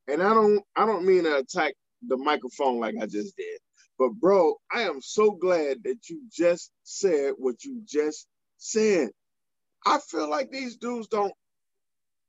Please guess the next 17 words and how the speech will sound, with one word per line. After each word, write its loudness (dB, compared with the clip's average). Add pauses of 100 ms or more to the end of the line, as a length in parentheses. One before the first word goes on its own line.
how 0
do 4
you, -6
how -6
do 0
you 0
not -4
know 2
how 0 (160)
to -2 (760)
cover -2
a -6
guy? -14 (460)
Like, -2
they 0 (120)
just -2 (180)
don't -4